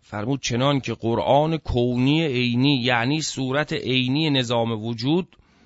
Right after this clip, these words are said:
صورت عینیهٔ انسان کامل است که این عالم رو مختصرش کنیم می‌شه انسان." به همین جهت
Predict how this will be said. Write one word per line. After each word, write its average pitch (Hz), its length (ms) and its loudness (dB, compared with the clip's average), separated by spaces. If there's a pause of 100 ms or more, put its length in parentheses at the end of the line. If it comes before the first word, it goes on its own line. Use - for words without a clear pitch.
(400)
صورت 131 640 -2 (160)
عینیهٔ 127 840 0
انسان 117 500 -2
کامل 104 480 -4
است - 400 -12 (1900)
که - 240 -8 (840)
این 127 300 0 (120)
عالم 127 540 4
رو 110 240 -6 (960)
مختصرش 131 920 -2
کنیم 139 400 -2
می‌شه 151 400 -2
انسان." 117 540 -6 (500)
به 127 80 0
همین 160 340 -2
جهت 127 360 -6